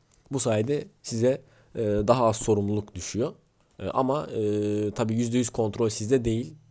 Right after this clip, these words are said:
E, kontrolden kastım da şu. Mesela işte, e, yazılımın dosyalarının yönetilmesi gibi düşünebilirsiniz. Onun haricinde gene, e, sitenin yönetim, işletilmesi vesaire, kar,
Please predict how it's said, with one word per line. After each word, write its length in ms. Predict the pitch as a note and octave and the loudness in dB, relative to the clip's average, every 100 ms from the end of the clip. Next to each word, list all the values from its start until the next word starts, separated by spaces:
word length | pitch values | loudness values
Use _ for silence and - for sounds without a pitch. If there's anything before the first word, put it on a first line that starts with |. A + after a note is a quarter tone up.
| _ _ - | _ _ -8
E, 340 | G2 G2 G2 | -4 -2 -2
kontrolden 520 | - A#2+ A2 A2+ A2+ | 0 -2 2 2 0
kastım 380 | A2 A2 - A2+ | -2 -2 -2 -2
da 60 | A2 | -2
şu. 260 | - C#3+ - - - - A2+ | -2 -4 -6 -14 -14 -16 -6
Mesela 380 | C3 A#2 G#2+ G#2+ | -2 0 2 0
işte, 200 | A2+ A#2+ | 0 0
e, 260 | A#2 - | 0 0
yazılımın 640 | G#2+ G#2+ G#2 A2 A2+ A#2+ A#2 | -2 0 2 2 2 0 2
dosyalarının 440 | A2+ - G#2+ A2 | 2 2 0 2
yönetilmesi 520 | A2+ G#2 G2+ G#2 G2 - | 0 0 -2 0 0 0
gibi 240 | F#2+ - - - | -6 -6 -12 -10
düşünebilirsiniz. 760 | G#2 G#2+ F#2+ F2 - A#2 - - _ _ _ _ _ _ - - | -4 0 0 -2 -2 0 -2 -4 _ _ _ _ _ _ -18 -4
Onun 160 | A#2 | -2
haricinde 340 | G#2 G2 G2 A2 | 0 0 0 0
gene, 300 | G2 A2 A#2 - - - | 0 -2 -2 -10 -20 -8
e, 80 | F#2 | -2
sitenin 360 | - A2 G#2 | 0 2 2
yönetim, 340 | G#2 G#2 G#2 G#2+ | 0 0 -2 -4
işletilmesi 760 | G#2 - G#2 G2 F#2 - B2 | -2 -2 -2 -4 0 2 2
vesaire, 400 | A2 G#2+ F#2+ G2 | 2 2 2 0
kar, 460 | G#2 - G2 F#2+ - | 4 4 4 0 -14